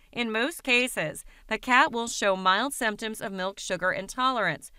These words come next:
but regardless of that, there is no need to offer milk to an adult cat.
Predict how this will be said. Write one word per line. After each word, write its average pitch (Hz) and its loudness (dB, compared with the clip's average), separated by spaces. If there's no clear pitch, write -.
but 262 0
regardless 247 4
of 175 -12
that, 165 4
there 269 4
is 277 2
no 330 2
need 262 0
to - -2
offer 220 6
milk 214 0
to 247 -8
an 208 -2
adult 175 0
cat. 233 2